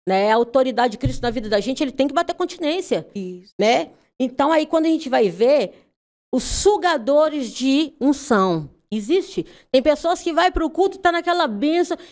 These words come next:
Speaker 1: e sai de lá parecendo que o caminhão passou em cima. Fica até de cama. Fica até de cama. Aí fala assim, "Ah, não, eu fui retalhado." Mas peraí, se toda vez que você tiver que fazer a obra de Deus, você ficar de cama,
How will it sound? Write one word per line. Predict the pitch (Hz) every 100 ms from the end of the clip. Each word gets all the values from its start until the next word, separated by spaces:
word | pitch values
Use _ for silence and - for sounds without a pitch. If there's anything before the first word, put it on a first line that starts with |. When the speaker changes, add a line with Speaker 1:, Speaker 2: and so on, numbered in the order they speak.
| -
Speaker 1:
e | 302
sai | 302 320 339
de | 294
lá | 311
parecendo | 320 311 311 302
que |
o | 320
caminhão | 320 311 311 320 277 269 330
passou | 330 294 - 294
em | 349
cima. | - 269 302 403 415 185 - - _ _ _ _ _ _
Fica | 302 320
até | 294 262 262
de | -
cama. | - 370 415 277 143 139 - _ _ _ _ _ -
Fica | 294 302
até | 294 311
de | -
cama. | - 359 427 262
Aí | 190 269
fala | 277 285
assim, | 277
"Ah, | 285 339
não, | 277 294 311 - -
eu | 277
fui | 285 302
retalhado." | 262 302 302 302 277 214 233 285 226
Mas | 247 262 269
peraí, | 339 392 285 220 - _
se | - 302
toda | 330 349 330
vez | 254 277
que | 277
você | 262 269 269
tiver | 269 233 254
que | -
fazer | 247 240
a | 240
obra | 233
de | 214
Deus, | 233 220 226
você |
ficar | 233 226
de | 220 247
cama, | - 262 370